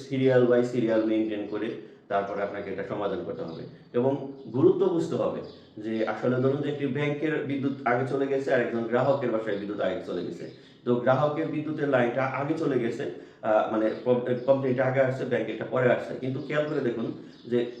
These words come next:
একজন গ্রাহকের চেয়ে কিন্তু ব্যাংকটা যেহেতু আর্থিক একটি প্রতিষ্ঠান এবং অনেক লোকের জন্য প্রয়োজনীয় একটি, আহ, মানে, প্রতিষ্ঠান, সেই সুবাদে আপনার অবশ্যই এটাকে প্রায়োরিটি দেওয়া প্রয়োজন যে ব্যাংকের,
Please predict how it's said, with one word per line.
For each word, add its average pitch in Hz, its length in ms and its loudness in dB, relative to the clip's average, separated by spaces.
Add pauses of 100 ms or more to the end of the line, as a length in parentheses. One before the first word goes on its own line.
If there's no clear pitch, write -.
একজন 127 260 0
গ্রাহকের 151 540 2 (120)
চেয়ে 160 140 0
কিন্তু 156 260 -4
ব্যাংকটা 127 920 -2
যেহেতু 123 300 0
আর্থিক 123 340 -2
একটি 131 120 -6
প্রতিষ্ঠান 135 500 -6
এবং 117 360 -2 (220)
অনেক 143 380 0
লোকের 143 320 -2
জন্য 131 220 0
প্রয়োজনীয় 123 440 2
একটি, 104 200 -6 (340)
আহ, 92 120 0
মানে, 90 240 -4 (240)
প্রতিষ্ঠান, 110 400 -4 (360)
সেই 139 120 0
সুবাদে 151 340 0
আপনার 135 320 0 (360)
অবশ্যই 143 520 0
এটাকে 123 320 0
প্রায়োরিটি 123 480 4
দেওয়া 95 220 0
প্রয়োজন 90 400 -2
যে 92 100 -6
ব্যাংকের, 107 360 -2